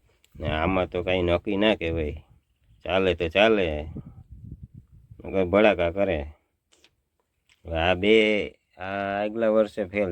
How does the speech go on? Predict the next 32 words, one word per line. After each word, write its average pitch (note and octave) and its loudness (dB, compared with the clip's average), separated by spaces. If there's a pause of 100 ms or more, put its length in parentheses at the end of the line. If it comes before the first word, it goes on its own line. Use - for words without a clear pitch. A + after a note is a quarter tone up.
થઈ F2 -4
ગઈ E2 -6
હતી, D#2+ -6
આ F2+ 0
ઓણ G2 0
ફેલ E2 -6
થઈ D#2 -6
ગઈ. E2 -8 (760)
પછી F2+ -6
નક્કી G#2+ 2
કર્યું G2 2
કે D#2 -2
લેવું G#2 0
તો G#2+ 0
સારું G2 4
લેવું D2+ -4
એમ. C#2+ -6 (1200)
તો - -8
હવે E2 2 (400)
ઉમેશ G2 0
શેપે F#2+ 2 (120)
સારો G#2 4
છે, G2+ -4 (1800)
મસ્ત E2+ 0
છે E2+ 0 (480)
ને F#2 -2
કિંમત A2 0
એ F#2+ 2
વ્યાજબી E2 0
છે D2 -4
કંપની D#2+ -2
પ્રમાણે. D#2 -4